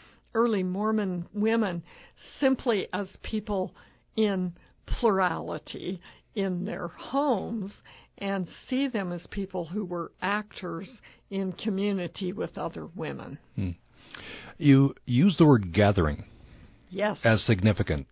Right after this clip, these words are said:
Speaker 2: What,
Speaker 1: Yes.
Speaker 2: what does that mean to you in the context of this book?
Speaker 1: Well, gathering is a Mormon concept that when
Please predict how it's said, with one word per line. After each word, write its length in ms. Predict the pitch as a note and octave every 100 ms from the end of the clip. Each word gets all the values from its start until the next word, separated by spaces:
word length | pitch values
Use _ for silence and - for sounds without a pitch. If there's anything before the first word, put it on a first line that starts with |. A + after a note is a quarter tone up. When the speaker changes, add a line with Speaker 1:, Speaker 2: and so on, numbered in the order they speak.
| - -
Speaker 2:
What, 160 | G#2+
Speaker 1:
Yes. 180 | F#2+ F#2
Speaker 2:
what 140 | A#2
does 160 | A#2 F#2+
that 180 | G#2+ A2
mean 400 | G#2+ G#2 G2+ F2+
to 100 | -
you 80 | F#2+
in 40 | F2
the 60 |
context 440 | G2+ F2+ F2 - E2+
of 80 |
this 120 | D2+ -
book? 220 | D#2 - - - - - - - - - -
Speaker 1:
Well, 120 | B3
gathering 1120 | - C#4+ E4 E4 C#4 B3+ A3+ A3 A3 G#3+ - -
is 360 | G#3 G3+ F3 - - -
a 160 | G3+ G3
Mormon 640 | F#3 F#3+ A3+ D4+ C4+ F3+
concept 920 | - F3+ E3 - - - - - - -
that 560 | G#3 E3+ G3 F#3+ G3 -
when 600 | G3 G#3+ A3+ B3+ C4